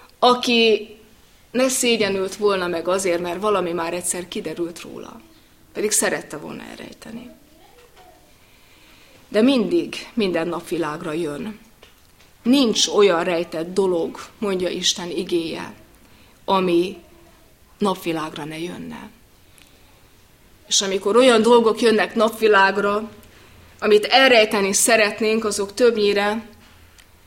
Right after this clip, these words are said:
nem áldásként tűnnek, hanem nagyon sokszor úgy tűnnek számunkra, mint amik megszégyenítenek,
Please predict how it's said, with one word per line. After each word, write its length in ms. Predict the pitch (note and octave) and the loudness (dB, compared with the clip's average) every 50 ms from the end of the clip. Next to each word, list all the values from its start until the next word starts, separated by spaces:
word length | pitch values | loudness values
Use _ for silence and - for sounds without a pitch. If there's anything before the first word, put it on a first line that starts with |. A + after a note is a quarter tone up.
| _ - - _ _ _ _ | _ -20 -20 _ _ _ _
nem 260 | - G#3 G#3+ A3+ A3 | -4 -2 0 0 0
áldásként 1040 | - - - G3+ G3 F#3 F3+ F3 E3 F3 - - - - F3 E3 D#3+ E3 F3 - - - | 0 0 0 0 0 0 0 -2 -2 -2 -2 -2 -4 -6 -12 -12 -12 -12 -12 -12 -12 -10
tűnnek, 600 | - F3 E3 E3 E3+ F3 F#3+ G3+ - - - - _ - _ _ _ _ _ _ _ _ _ _ _ _ _ _ _ - - _ _ _ _ _ _ _ _ - | -10 -10 -10 -10 -10 -12 -14 -16 -18 -20 -20 -20 _ -20 _ _ _ _ _ _ _ _ _ _ _ _ _ _ _ -20 -20 _ _ _ _ _ _ _ _ -10
hanem 220 | G3 F#3 F3 F3+ | -6 -4 -2 0
nagyon 300 | G3+ G#3+ G#3+ G3+ F#3+ G3 | 0 2 2 2 0 0
sokszor 640 | G3 - - G#3 G#3 - - - G3+ F#3+ F#3 F3 F#3+ G3+ G3+ G3+ - - - - _ _ _ _ _ - _ _ _ _ - - _ _ _ _ _ _ - - - _ _ _ _ _ _ _ | 0 0 0 0 0 0 0 0 0 0 -2 -2 -4 -8 -12 -16 -20 -20 -20 -20 _ _ _ _ _ -20 _ _ _ _ -20 -20 _ _ _ _ _ _ -20 -20 -20 _ _ _ _ _ _ _
úgy 320 | - A3 A3+ A3 G#3+ G#3+ - - | -2 0 0 0 0 -2 -2 0
tűnnek 300 | A#3+ A3+ A3 G#3 G3 G#3 | 2 2 4 4 2 2
számunkra, 680 | - - - A3 G#3+ G#3+ G#3+ G#3 G#3 G3+ G#3 G#3+ F#3+ | 2 4 6 6 6 6 6 4 0 0 -2 -2 -4
mint 260 | F#3 F#3 F3+ F3 F#3 | -2 -2 -4 -4 -6
amik 500 | - F#3 F3+ F3 F3 F#3 F3+ - - - - - _ - | -6 -6 -4 -4 -6 -6 -8 -12 -18 -18 -20 -18 _ -4
megszégyenítenek, 1300 | G#3 G#3 G#3+ G#3+ - - G#3 F#3+ G3+ G3 F#3+ F#3+ F#3+ F#3+ F#3+ - G3 F#3 F#3+ G3 G#3 - - - - | -4 -2 0 0 2 2 4 4 4 4 2 2 2 0 -2 -2 -4 -4 -4 -4 -6 -8 -12 -18 -18